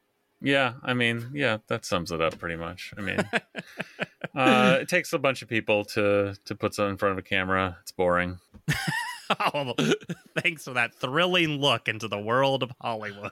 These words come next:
Speaker 2: <laughs> Well, uh, we brought Greg on so we could talk a little bit about the movies. Uh, we wanted to have a real pro, a pro from Dover, if we will, in the studio with
Speaker 1: <laughs>
Speaker 2: us. And, uh, I, I kinda pitched this idea with no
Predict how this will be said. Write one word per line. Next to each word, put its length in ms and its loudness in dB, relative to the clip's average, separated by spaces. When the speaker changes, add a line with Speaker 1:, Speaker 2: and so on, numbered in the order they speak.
Speaker 2:
<laughs> 560 -2
Well, 540 2
uh, 420 4
we 80 -4
brought 220 2
Greg 200 2
on 200 4
so 140 0
we 60 0
could 140 -4
talk 300 0
a 80 -4
little 160 0
bit 160 2
about 480 -2
the 80 -6
movies. 840 -2
Uh, 160 2
we 80 -2
wanted 160 0
to 60 -2
have 100 -2
a 80 0
real 180 2
pro, 600 2
a 80 -2
pro 260 2
from 200 -4
Dover, 440 0
if 140 -4
we 100 -4
will, 320 2
in 80 -4
the 80 -6
studio 420 0
with 240 2
Speaker 1:
<laughs> 0 -
Speaker 2:
us. 400 2
And, 500 2
uh, 300 2
I, 300 2
I 220 2
kinda 240 0
pitched 340 -6
this 160 -4
idea 400 2
with 140 -8
no 440 2